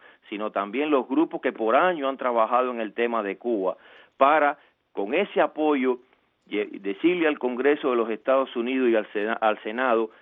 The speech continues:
que por favor necesitamos que se apruebe esa ley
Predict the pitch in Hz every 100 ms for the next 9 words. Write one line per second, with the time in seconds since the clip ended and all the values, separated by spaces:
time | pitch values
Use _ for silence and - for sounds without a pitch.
0 | _ 113 107 110 113 107 127 139 139 _
1 | _ 113 104 - 101 107 131 135 135 -
2 | - 95 101 98 110 127 127 120 - 135
3 | 131 117 113 120 123